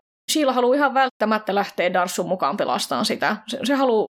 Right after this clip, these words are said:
niinku tehdä jotain. Ja mä oon silleen, "Gambaroi, mä tsemppaan sua." Niin tää uuden version Sheila on vaan jotenkin niin älyttömän unohdettava. Ja mä en tiedä, mitä ne on tehnyt sen designille, mut mä en oikein edes tunnista sitä hahmoa tässä animessa.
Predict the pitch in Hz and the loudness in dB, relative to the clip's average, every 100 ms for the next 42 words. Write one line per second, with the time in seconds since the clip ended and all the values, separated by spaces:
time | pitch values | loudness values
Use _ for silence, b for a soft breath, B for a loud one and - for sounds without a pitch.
0 | _ 202 196 190 269 208 190 165 160 - | _ -4 -2 0 0 0 -4 -4 -8 -2
1 | 139 196 220 202 247 247 226 240 240 240 | 0 0 0 0 2 0 0 -4 -2 0
2 | 240 247 247 247 285 269 277 277 285 277 | 0 -2 -4 -2 -2 -2 0 0 0 0
3 | 269 269 269 - 277 - 285 277 285 339 | -2 -2 -4 -2 -4 -2 -4 -2 -2 -2
4 | 285 254 254 262 _ _ _ - 254 240 | 0 4 4 0 _ _ _ -2 0 0
5 | 240 _ _ _ - 269 262 262 262 247 | -2 _ _ _ -2 0 2 2 2 2
6 | 220 208 202 196 226 202 220 208 196 190 | 2 2 0 0 0 0 0 0 0 -2
7 | 185 190 196 190 196 190 190 196 190 190 | -2 0 0 0 0 0 0 0 0 -2
8 | - _ _ _ - 262 302 294 262 - | -6 _ _ _ -4 -2 2 0 0 -2
9 | 277 254 233 233 233 226 247 - 277 285 | 0 0 0 0 0 -2 -6 -4 -2 0
10 | 269 _ _ _ - 254 285 285 294 277 | -2 _ _ _ -2 0 0 2 0 0
11 | 302 269 208 226 214 196 202 202 226 208 | 0 0 2 0 0 0 0 2 2 2
12 | 196 196 202 254 440 415 349 349 339 339 | 2 0 0 0 0 -2 0 0 0 -2
13 | - 466 233 208 190 - - - - 120 | -2 0 2 2 0 -2 -2 -2 -2 -2
14 | 196 202 - 196 160 156 165 160 - 214 | -2 -2 -4 -2 0 0 0 -4 -2 0
15 | 233 269 - | 0 0 0